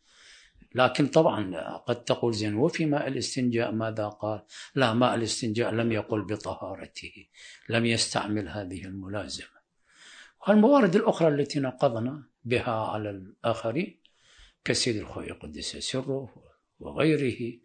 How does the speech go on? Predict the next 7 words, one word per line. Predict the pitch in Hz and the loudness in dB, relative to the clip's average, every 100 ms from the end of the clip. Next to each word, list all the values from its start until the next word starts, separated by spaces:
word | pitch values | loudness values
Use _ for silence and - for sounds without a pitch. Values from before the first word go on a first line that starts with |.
| _ - - _ - | _ -20 -20 _ -8
هم | 110 101 107 - _ _ _ - | -6 -6 -10 -18 _ _ _ 0
لم | 107 156 | 6 10
يرتضوا | 175 160 - 180 175 151 | 12 12 8 10 10 8
هذه | 170 165 151 | 8 6 6
الملازمة | 165 151 156 165 147 165 160 | 6 8 8 8 8 8 8
في | 175 | 10
الأصول، | 170 170 - 180 214 220 185 | 10 10 10 10 10 10 4